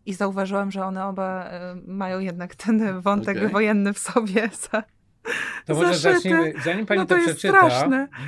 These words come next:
Speaker 3: ale zanim
Speaker 1: Ym.
Speaker 3: pani to przeczyta, bo nie wiem, k-, kogo to są cytaty,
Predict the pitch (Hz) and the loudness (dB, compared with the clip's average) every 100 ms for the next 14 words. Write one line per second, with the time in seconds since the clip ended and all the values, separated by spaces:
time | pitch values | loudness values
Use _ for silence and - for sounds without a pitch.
0 | 147 131 151 160 165 165 156 151 131 139 | -6 -4 -2 -2 -2 -4 -4 -6 -8 -12
1 | - 147 135 139 127 127 123 135 131 - | -8 -8 -6 -8 -8 -10 -12 -16 -16 -8
2 | 202 147 113 110 98 110 - 107 110 107 | -6 -4 -6 -8 -10 -12 -12 -12 -12 -10
3 | 120 | -10